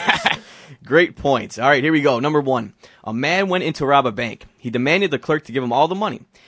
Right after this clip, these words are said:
They told him to go sit in his car and they would, they would bring him the money in bags. He agreed and went out to his car. In the meantime, the people in the bank called the police. <laughs> When they got there, the man was still sitting in his car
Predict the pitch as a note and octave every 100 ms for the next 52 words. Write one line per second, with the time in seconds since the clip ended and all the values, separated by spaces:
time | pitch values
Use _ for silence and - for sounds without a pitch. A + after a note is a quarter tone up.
0 | _ - A#2 G3 G3+ E3 C3+ A#2 - F#3+
1 | G#3+ G#3+ - C#3+ C#3+ B2+ A2+ G2 - A#2+
2 | B2 A2+ C#3 E3+ F3 D3 B2+ B2+ B2 B2
3 | B2 A#2 - - - _ _ _ D3 C#3
4 | C3+ F#3+ D3+ B2+ C3 D#3+ - C#3+ - F3+
5 | D#3+ F2 _ _ _ B2 B2+ E3 G#3+ -
6 | B2 B2 A2+ E3 - B2+ D3+ C#3 A#2+ A#2
7 | D#3 F3 G#3+ - G#2+ - - - - -
8 | G#3+ G#3 C3+ C3 C3+ G#3 A3+ F#3+ F#3+ D3+
9 | D3+ D#3 A#2+ - G#3 - A3 A3+ D3+ A#2
10 | G#2+ A#2 A2+